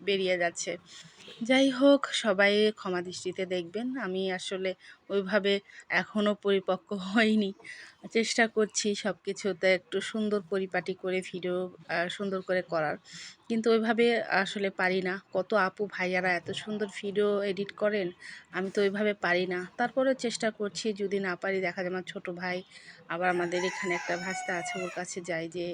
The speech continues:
দেখো কীভাবে কী করা যায়, শিখছি।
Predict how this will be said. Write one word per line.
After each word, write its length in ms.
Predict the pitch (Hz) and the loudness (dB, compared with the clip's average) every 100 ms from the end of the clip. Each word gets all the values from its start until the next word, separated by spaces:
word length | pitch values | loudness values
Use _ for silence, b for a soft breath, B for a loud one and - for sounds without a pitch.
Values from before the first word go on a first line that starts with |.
| 170 | -6
দেখো 240 | 170 165 180 | -8 -8 -10
কীভাবে 380 | - 196 180 175 | -8 -10 -8 -8
কী 140 | 170 - - | -12 -16 -10
করা 200 | 180 185 | -4 -4
যায়, 240 | 180 165 - B B - - | -4 -8 -8 B B -18 -4
শিখছি। 460 | 311 294 - - | 0 0 0 -2